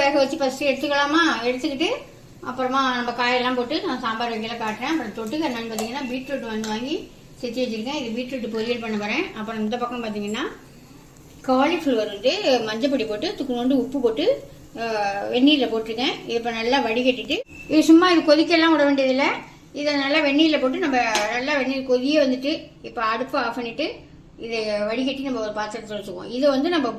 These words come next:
பொரிச்சு தான் வைக்க, எடுக்க போறேன். உம், என்ன இன்னைக்கு ரெண்டு மூணு செய்யறேன்னு பாத்தீங்கன்னா, இன்னைக்கு நம்ம வீட்டுல கயல் மாமா வீட்டுல, சின்ன மாமா வீட்டுல, கயலுக்கு ரெண்டு மாமா, அதுல சின்ன மாமா வீட்டுல காது குத்து வச்சிருக்காங்க. இந்த மாசத்துல லாஸ்ட்ல வச்சிருக்காங்க.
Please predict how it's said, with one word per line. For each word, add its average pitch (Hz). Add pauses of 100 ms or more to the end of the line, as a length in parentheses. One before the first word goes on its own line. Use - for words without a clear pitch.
பொரிச்சு 294
தான் 320
வைக்க, 247 (240)
எடுக்க 240
போறேன். 226 (520)
உம், 247
என்ன 320
இன்னைக்கு 285
ரெண்டு 269
மூணு 311
செய்யறேன்னு 254
பாத்தீங்கன்னா, 226
இன்னைக்கு 254
நம்ம 220
வீட்டுல 302 (140)
கயல் 262 (140)
மாமா 233
வீட்டுல, 208 (120)
சின்ன 262 (160)
மாமா 208
வீட்டுல, 202
கயலுக்கு 233
ரெண்டு 214
மாமா, 196 (520)
அதுல 240
சின்ன 269 (140)
மாமா 226
வீட்டுல 220 (480)
காது 302
குத்து 262
வச்சிருக்காங்க. 208 (440)
இந்த 247
மாசத்துல 247 (380)
லாஸ்ட்ல 233
வச்சிருக்காங்க. 208